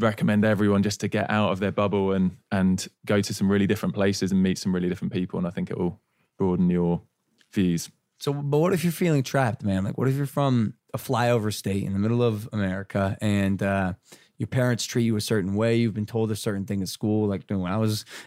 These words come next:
Speaker 2: young and, uh, even worse for my brother, like, and we were making videos, like, you can imagine people fucking
Speaker 1: Mm-hmm.
Speaker 2: laughed at us. No one believed in us or anything.
Speaker 1: Mm-hmm.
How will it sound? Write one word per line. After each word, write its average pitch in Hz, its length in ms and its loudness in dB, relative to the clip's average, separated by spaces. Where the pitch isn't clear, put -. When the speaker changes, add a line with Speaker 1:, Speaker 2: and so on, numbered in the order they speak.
Speaker 2:
young 117 340 2
and, 95 280 0
uh, - 80 -8
even 113 280 0
worse 107 240 0
for - 100 -4
my 95 140 0
brother, 98 360 0
like, 78 340 -8
and 110 80 0
we 117 80 4
were 117 80 4
making 113 260 2
videos, 113 380 2
like, 95 180 -2
you 120 80 0
can 98 120 -4
imagine 87 340 -4
people 101 220 -6
fucking 98 240 -4
Speaker 1:
Mm-hmm. 101 100 -2
Speaker 2:
laughed 104 260 -2
at 92 80 -6
us. 98 160 -4
No 95 100 0
one 92 100 0
believed 92 260 -2
in 92 80 -2
us 98 200 -4
or 98 80 -6
anything. 98 420 -2
Speaker 1:
Mm-hmm. 95 220 2